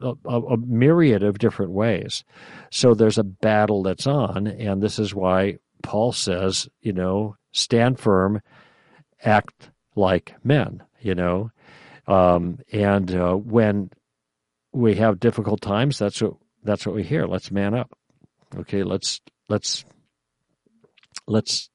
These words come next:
rise to the occasion and f-, face the music and be strong. I mean, I don't know what any else,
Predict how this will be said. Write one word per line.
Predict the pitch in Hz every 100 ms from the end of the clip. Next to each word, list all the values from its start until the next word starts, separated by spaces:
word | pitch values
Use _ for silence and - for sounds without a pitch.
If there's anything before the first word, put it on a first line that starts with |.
| - - -
rise | 107 110 139 131
to | -
the | 143
occasion | 139 - 95 90 95 92 107 - _ _ _ _ _ _
and | 113 107 101 101 95
f-, | - - - _
face | _ 120 123
the | - 135
music | 110 95 113 110 -
and | 110 101 101 98 - -
be | 113
strong. | - 165 123 85 - _ -
I | 113
mean, | 107 120
I | 131
don't | 139
know | 135
what | 131 -
any | 139 156
else, | 139 123